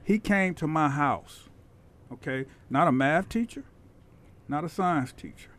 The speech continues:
a football coach, and, and gave me motivation and, and, and worked with me through my bad decisions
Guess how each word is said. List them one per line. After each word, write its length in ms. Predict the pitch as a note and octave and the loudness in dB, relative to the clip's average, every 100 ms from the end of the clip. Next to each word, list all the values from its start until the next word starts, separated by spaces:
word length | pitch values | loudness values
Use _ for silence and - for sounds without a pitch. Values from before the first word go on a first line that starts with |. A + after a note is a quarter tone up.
| - - - - - - | -20 -20 -20 -20 -20 -14
a 100 | B2+ | -14
football 440 | - F3 D3 F2+ D2+ - | -8 -6 -6 -10 -16 -20
coach, 400 | - - - - - - - - - - - - - - | -20 -20 -20 -20 -20 -20 -20 -20 -20 -20 -20 -20 -20 -8
and, 160 | C3+ C3 - | -6 -4 2
and 220 | C#3+ C3+ | 4 6
gave 360 | E3 G3+ G3 F3+ | 6 8 6 4
me 160 | F3+ | -4
motivation 840 | E3+ F3 F3 D3+ E3 D#3+ D3 - - _ _ _ _ _ _ _ _ _ _ | -4 -2 -2 -2 -2 -2 -4 -10 -20 _ _ _ _ _ _ _ _ _ _
and, 140 | C#3 C3+ | -10 -6
and, 160 | D3+ C#3 D#3 | -6 -6 -4
and 180 | C3+ | -4
worked 320 | C3+ F3 G3+ F#3+ | 0 2 2 0
with 280 | F3 D3+ | -4 -4
me 260 | E3 E3 D#3+ | -6 -6 -6
through 280 | D#3 E3 D#3+ | -6 -6 -4
my 420 | D3+ D3 D3 C#3+ - _ _ _ _ - | -2 -2 -2 -6 -14 _ _ _ _ -8
bad 320 | D#3+ E3+ E3 | -2 0 0
decisions 840 | D3 C#3 E3+ D#3+ C#3 F#2+ - - | -2 -2 2 2 0 -4 -20 -20